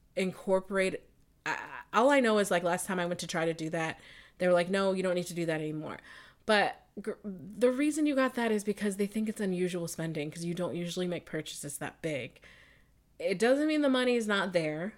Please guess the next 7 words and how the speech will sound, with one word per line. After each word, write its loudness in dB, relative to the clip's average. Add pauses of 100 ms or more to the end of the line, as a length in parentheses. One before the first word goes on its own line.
(400)
but 0
it 2
does 6 (140)
<laughs> -12
mean 4
you're 8
probably 0